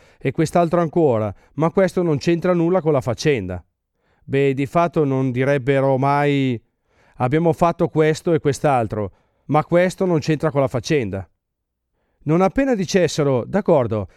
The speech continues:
abbiamo fatto questo e quest'altro", non ne sentireste più parlare dalla lobby. Le lamentele sulla lobby sono dovute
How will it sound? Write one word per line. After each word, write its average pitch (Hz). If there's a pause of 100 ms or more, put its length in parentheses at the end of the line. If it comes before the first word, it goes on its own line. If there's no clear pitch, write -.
(140)
abbiamo 151
fatto 170
questo 175
e 165
quest'altro", 117 (560)
non 151
ne 165
sentireste 180
più 165
parlare 165
dalla 175
lobby. 110 (640)
Le 156
lamentele 214
sulla 180
lobby 117
sono 175
dovute 123